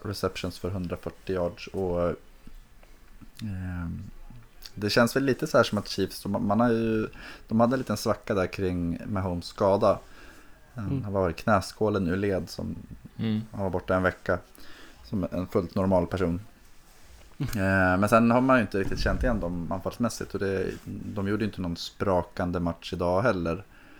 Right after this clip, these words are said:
Speaker 1: Eh, men, eh, det, man börjar ändå se, Tyreek Hill hade någon lång touchdown. Eh, Mahomes såg liksom mer rörlig ut än tidigare och, eh, framförallt Kelce såg ut att ha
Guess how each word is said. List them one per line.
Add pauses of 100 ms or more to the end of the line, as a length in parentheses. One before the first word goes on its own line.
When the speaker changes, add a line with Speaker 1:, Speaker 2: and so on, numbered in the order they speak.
(340)
Speaker 1:
Eh,
men,
eh, (680)
det,
man
börjar
ändå
se, (100)
Tyreek
Hill
hade
någon (300)
lång
touchdown. (640)
Eh,
Mahomes
såg (280)
liksom
mer
rörlig
ut
än
tidigare
och,
eh,
framförallt
Kelce
såg
ut
att
ha